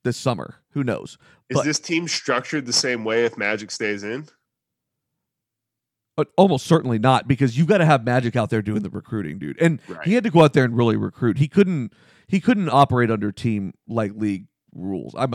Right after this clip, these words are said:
Speaker 1: I'm convinced of that.
Speaker 2: Yeah, I, I honestly think, I don't even hate Magic. I, I think he's actually a pretty entertaining guy, but I think he was terrible at his job.
Speaker 1: <laughs> I think so too.
Speaker 2: And it's probably for the best for that organization that he's not involved.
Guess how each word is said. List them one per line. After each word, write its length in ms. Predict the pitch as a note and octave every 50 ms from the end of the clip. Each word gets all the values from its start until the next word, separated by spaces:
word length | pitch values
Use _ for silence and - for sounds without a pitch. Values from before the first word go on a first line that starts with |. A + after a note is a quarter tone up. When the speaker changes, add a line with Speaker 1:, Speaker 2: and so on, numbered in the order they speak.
| - -
Speaker 1:
I'm 140 | D3 C#3 A#2
convinced 420 | - A2+ G2+ G2 G#2+ G2 G#2 -
of 80 | F2 -
that. 280 | F2 C#2+ - - - - _ _ _ _ _ _ -
Speaker 2:
Yeah, 300 | A#2+ B2 B2 B2 A2+ - - -
I, 200 | D3+ F#3 G#3 -
I 400 | D3 E3 F#3+ G#3 G#3 D3+ C#3 D#3
honestly 420 | E3 E3 E3 D#3 - - E3 D3 C3
think, 340 | B2+ - D3+ C#3+ C#3 C#3+ _ _ - - _ _ _ _ _ _ _ _ _ _ _
I 100 | C#3 E3
don't 180 | A3+ C4+ D#4 D4
even 180 | C#4 G#3+ D3+ B2
hate 280 | - A#2 A#2 C3 A#2+
Magic. 500 | A#2 G#2+ G#2 A2+ B2 C#3 D#3+ E3+ D#3+ -
I, 220 | A2+ A#2+ B2+ B2+ - -
I 100 | A2 A2+
think 240 | - - E3 E3 D3+
he's 140 | D3 C3
actually 300 | C3 B2 B2 - - B2+
a 20 | G2+
pretty 260 | - - A#2+ A2+ A2+
entertaining 480 | A2 A2 G#2+ G#2 - A2 G#2+ G2+ F#2 F#2
guy, 240 | F#2 F2+ G2+ A2+
but 160 | A#2 G#2 A#2 A2+
I 140 | A2+ A#2
think 260 | A#2 - D#3+ D3+ C#3 -
he 140 | - C3+
was 240 | B2 A#2 A2 - - - _ _ _
terrible 560 | - - - C3 B2+ A#2+ A2+ G2+ G2 G2+ G2
at 60 | G2
his 160 | G#2 G2 F2+
job. 420 | - - F#2 F#2+ A2 B2+ D#3 F3+ - _
Speaker 1:
<laughs> 40 |
I 460 | - _ _ _ _ _ _ _ _ -
think 160 | - - -
so 160 | - F#2 D2+
too. 260 | - - C2 G1+ - - _ _ _ _ _ _ _ _ _ _ _ _ _ _ B2+
Speaker 2:
And 140 | B2+ B2+ B2
it's 100 | A#2+ -
probably 400 | - - D3+ C3+ C3+ C3+ C#3 C3
for 160 | B2 - B2+
the 80 | A2+ A2
best 300 | G#2 A#2+ A2+ A2 G#2+ -
for 80 | -
that 160 | A2 G#2+ G#2 G2+
organization 640 | G2 F#2+ F#2+ G2 F#2+ F2+ G2+ G2 G2 - - G2+
that 120 | F#2 F2+
he's 120 | F#2+ F#2 G2+
not 160 | G2+ F2+ E2+
involved. 440 | F2+ F2+ F2+ F2 D#2+ A1+ - -